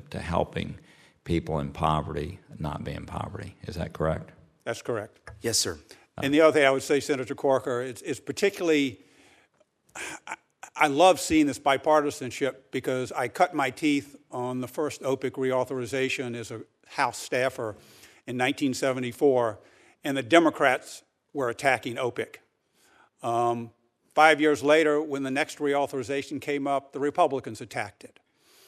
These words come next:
Speaker 2: Um, and it's really very gratifying to see both parties coming together now and understanding the importance of its activities in the world.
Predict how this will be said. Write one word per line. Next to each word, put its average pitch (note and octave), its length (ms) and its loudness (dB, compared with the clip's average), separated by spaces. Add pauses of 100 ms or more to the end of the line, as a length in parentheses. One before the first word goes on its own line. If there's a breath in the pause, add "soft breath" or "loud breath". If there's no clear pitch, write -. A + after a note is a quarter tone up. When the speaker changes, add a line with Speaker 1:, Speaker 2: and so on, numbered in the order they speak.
(320 loud breath)
Speaker 2:
Um, C3 560 0
and C3 160 -6
it's C#3 180 -8
really D3 300 4
very C#3+ 240 0
gratifying C3+ 800 0
to B2 100 -14
see C3+ 220 -6
both C#3 360 -2
parties C#3 420 0
coming C3+ 280 -4
together B2+ 400 -4
now A2+ 400 -4 (400 soft breath)
and B2+ 260 -4
understanding C3 680 -2
the B2+ 100 -4
importance C#3+ 600 -4
of C3 80 -10
its B2+ 140 -10
activities B2 640 -6
in A2+ 80 -10
the A2 60 -10
world. G#2 360 -14